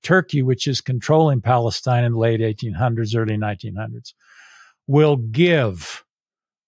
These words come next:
the Jews place in Palestine for a state. And he will raise the idea that the solution to Jewish persecution in Europe and Russia,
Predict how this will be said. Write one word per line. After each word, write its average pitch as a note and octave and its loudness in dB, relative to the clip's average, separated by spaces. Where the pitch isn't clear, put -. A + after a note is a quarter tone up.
the C3 2
Jews D3+ 2
place E3 0
in D3+ 2
Palestine B2+ 0
for A#2 0
a B2 -8
state. - -8
And C3 2
he C3 2
will D3 4
raise D#3+ 2
the C#3 0
idea D3+ 2
that B2 -2
the B2 -6
solution D3 0
to B2 -2
Jewish D3 0
persecution D3+ 0
in C3 2
Europe D3 2
and B2+ -2
Russia, B2 0